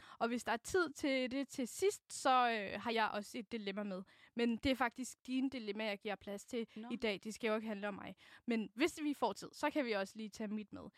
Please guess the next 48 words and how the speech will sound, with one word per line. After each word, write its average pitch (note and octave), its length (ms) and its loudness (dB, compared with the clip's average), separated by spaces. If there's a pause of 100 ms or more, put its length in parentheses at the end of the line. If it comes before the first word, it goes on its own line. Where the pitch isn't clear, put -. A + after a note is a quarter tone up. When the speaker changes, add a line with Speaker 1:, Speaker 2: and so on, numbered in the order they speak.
(280)
Speaker 1:
Øh, A#3 220 4
men B3+ 180 2
inden E4 180 0
vi F4 80 -2
går D4 180 4
videre, C#4 340 2
så - 140 -14
skal - 180 -4
vi B3 100 -2
have A#3 140 -2
dagens A#3+ 340 -2
første B3+ 320 -4
nummer, C#4+ 320 4 (260)
og A#3 280 2
det B3 200 -2
er G3 220 4
Lizzo C#4+ 520 4
og A#3 140 2
Cardi G#3+ 260 -2 (140)
B's, F4 440 2
øh, A#3+ 240 4
nyeste, D#4+ 560 8 (200)
øh, G3+ 220 2
hvad G3 120 -6
hedder G3+ 80 -2
det, F#3+ 120 -6
single? F4 360 4 (100)
Hvis - 140 -8
man... A#3+ 220 -2 (160)
Jo, B3+ 120 2
hedder C#4+ 140 -2
det F4+ 60 -6
ikke - 100 -14
single? F4+ 200 -8 (320)
Jo, A3+ 180 6 (300)
og A3+ 120 2
den A#3+ 140 0
er A#3 160 0
så - 280 2
fed, B3+ 200 4
og A3+ 180 2
den A3+ 180 0
hedder A3+ 180 2 (100)
Rumors, D#4+ 360 4
og A#3+ 160 -4
her A3 180 -2
kommer G3 260 -8
den. G#3+ 180 -10